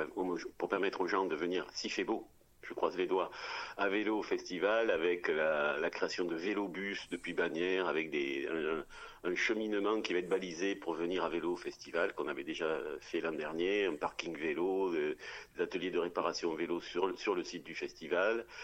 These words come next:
euh, la Maïf qui va venir pour essayer de, de faire de la prévention Maïf sur, euh, sur le, sur les enfants et sur la prévention routière. Enfin, voilà. On essaie de développer,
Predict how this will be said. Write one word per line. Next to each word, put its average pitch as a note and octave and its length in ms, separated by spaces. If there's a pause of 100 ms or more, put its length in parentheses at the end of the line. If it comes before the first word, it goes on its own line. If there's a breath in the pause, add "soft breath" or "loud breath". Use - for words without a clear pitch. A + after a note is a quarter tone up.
(240 loud breath)
euh, D#2+ 240
la F2+ 140
Maïf F#2 360
qui F2 120
va E2 120
venir E2 400
pour D2 420
essayer E2 380
de, D2 300
de D2 100
faire D#2+ 220
de D2+ 60
la D#2+ 80
prévention F2+ 540
Maïf E2+ 420
sur, C#2+ 340
euh, C2+ 240
sur D#2 300
le, C#2+ 540
sur - 180
les D#2 160
enfants D#2 460
et C#2 40
sur - 140
la C2+ 60
prévention C#2+ 360
routière. E2+ 380
Enfin, D2 120
voilà. C#2+ 180 (320 loud breath)
On F#2+ 100
essaie A2 280
de G2 100
développer, F#2+ 680